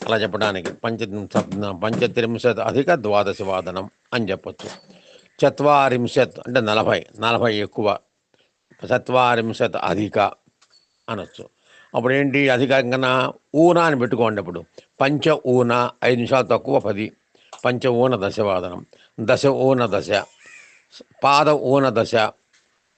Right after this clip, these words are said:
వింశతి ఊన ఇరవై తక్కువ, పంచవింశతి ఊన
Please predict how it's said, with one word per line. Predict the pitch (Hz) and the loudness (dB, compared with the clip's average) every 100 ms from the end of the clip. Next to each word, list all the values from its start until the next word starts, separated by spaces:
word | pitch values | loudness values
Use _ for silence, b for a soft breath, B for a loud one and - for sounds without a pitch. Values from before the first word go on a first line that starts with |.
| _ | _
వింశతి | 110 131 160 170 170 139 | -2 2 4 4 2 2
ఊన | 143 135 143 | 2 2 2
ఇరవై | 120 120 123 131 123 123 - | 0 0 2 4 2 -2 -4
తక్కువ, | 120 - 127 - - _ _ _ _ _ _ _ _ 131 | -4 0 2 0 -2 _ _ _ _ _ _ _ _ -2
పంచవింశతి | 135 139 143 143 143 147 127 | 0 0 0 2 2 2 0
ఊన | 131 117 117 110 | 0 0 0 0